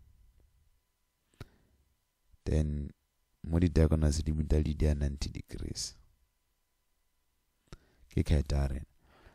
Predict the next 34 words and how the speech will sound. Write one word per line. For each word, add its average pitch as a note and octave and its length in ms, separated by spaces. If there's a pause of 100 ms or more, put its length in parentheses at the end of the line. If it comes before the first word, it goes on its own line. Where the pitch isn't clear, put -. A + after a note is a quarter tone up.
(120)
So, F#2+ 280
tše A2+ 200
ke G2 520 (200)
di-quadrilateral E2 1040
tše E2+ 180
six E2 260
tše D#2+ 100
o D#2 40
swantše D2+ 320
o D2 40
di C#2+ 120
tsebe, D#2 440 (680)
tše E2 120
le D#2+ 60
gore D#2 100
tlo D#2+ 120
kgo-, D#2 180
o D2+ 40
swantše D#2 300
o, D#2+ 100 (220)
o E2 100
tse, E2 260
tše - 160
le F2 80
gore E2 180
o D2 40
swantše D#2 180
o D#2+ 40
tlo D#2 160
kgona D#2 260
go D#2+ 80
di D2+ 120 (120)
identifya C#2+ 800 (1400)
ge E2 520